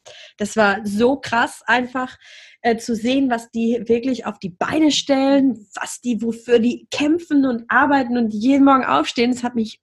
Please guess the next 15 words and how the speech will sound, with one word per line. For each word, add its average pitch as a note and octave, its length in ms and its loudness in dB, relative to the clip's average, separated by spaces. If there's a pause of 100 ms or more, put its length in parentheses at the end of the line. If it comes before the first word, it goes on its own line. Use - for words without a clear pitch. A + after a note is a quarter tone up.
unfassbar C4+ 680 0
inspiriert. G#3 680 -2
Also G#3+ 260 -4 (420)
zum G#3 180 -4
einen G3+ 280 2
so A3+ 120 -2
diese G3+ 380 -4
Arbeit A#3+ 420 0
in A3 120 -2
der G3+ 140 0
Gruppe - 500 -2
mit A#3 240 -2
anderen B3+ 340 2
tollen B3+ 340 2
Frauen, C4 440 -2